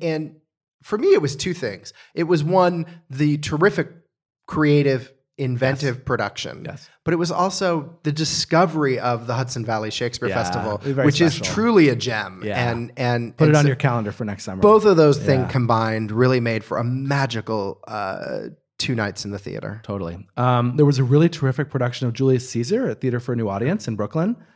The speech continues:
Speaker 2: that, um, I adored. Um, Little Shop of Horrors, which is currently off Broadway.
Speaker 1: And just extended
Speaker 2: Yes.
Speaker 1: with Gideon Glick, who will come back in January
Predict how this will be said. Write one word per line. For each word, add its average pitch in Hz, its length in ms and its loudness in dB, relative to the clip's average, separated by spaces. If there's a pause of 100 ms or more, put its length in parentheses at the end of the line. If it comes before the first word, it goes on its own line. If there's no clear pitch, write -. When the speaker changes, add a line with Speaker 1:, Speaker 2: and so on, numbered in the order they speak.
(200)
Speaker 2:
that, 120 460 -2
um, 107 540 -4
I 104 260 -8 (340)
adored. 104 380 -8 (300)
Um, 131 240 2
Little 175 140 4
Shop 214 180 2
of 233 100 -8
Horrors, 294 420 2
which 156 160 -4
is 165 80 -8
currently 196 260 -2
off 240 160 -2
Broadway. 185 640 2
Speaker 1:
And 170 220 0
just 160 340 2
extended 175 1200 6
Speaker 2:
Yes. 392 500 4
Speaker 1:
with 175 200 2
Gideon 151 360 6
Glick, 175 260 2
who 160 100 0
will 131 120 2
come 131 200 -2
back 123 500 0
in 123 200 -2
January 120 680 -4